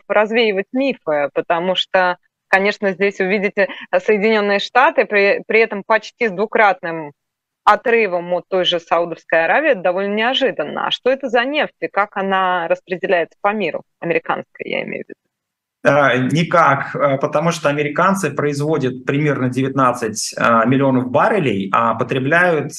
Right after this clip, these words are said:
Speaker 2: двадцать, э, миллионов баррелей в, э, в день. И в этом, а, как раз и проблема, что американцы вынуждены закупать еще за границей нефть, потому что своей не хватает. И,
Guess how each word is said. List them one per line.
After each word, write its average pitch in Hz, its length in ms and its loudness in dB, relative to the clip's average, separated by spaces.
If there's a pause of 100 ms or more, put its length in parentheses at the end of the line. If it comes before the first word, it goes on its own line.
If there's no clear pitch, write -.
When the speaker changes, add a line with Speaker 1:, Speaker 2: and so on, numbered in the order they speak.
(140)
Speaker 2:
двадцать, 127 680 -2
э, - 220 0
миллионов 110 480 2
баррелей 101 400 0
в, 101 180 -6
э, 104 280 0
в 101 40 -2
день. 101 360 -2 (440)
И 120 540 4
в 107 260 -2
этом, 135 580 0
а, 113 280 2
как 117 200 -2
раз 139 380 0
и 110 580 0 (120)
проблема, 127 460 2
что 120 180 -2
американцы 123 840 0
вынуждены 117 720 -2
закупать 127 520 -2
еще 107 280 -6
за 101 160 -4
границей 143 500 0
нефть, 156 580 -2 (220)
потому 135 300 0
что 143 120 -6
своей 139 400 0
не 135 80 0
хватает. 120 600 -2 (800)
И, 123 640 2